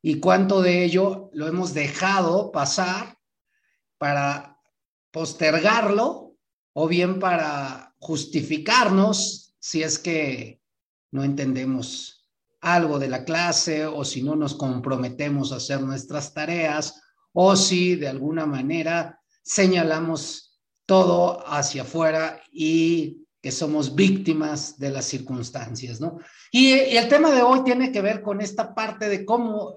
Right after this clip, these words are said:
está el manejo de tu modo, cómo estás,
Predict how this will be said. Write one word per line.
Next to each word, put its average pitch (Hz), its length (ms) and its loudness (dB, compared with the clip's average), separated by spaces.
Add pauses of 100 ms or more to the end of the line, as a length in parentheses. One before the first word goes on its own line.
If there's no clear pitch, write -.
está 196 680 -4
el 196 100 0
manejo 180 460 0
de 170 100 0
tu - 180 -6
modo, 160 480 0
cómo 202 220 -2
estás, - 680 -4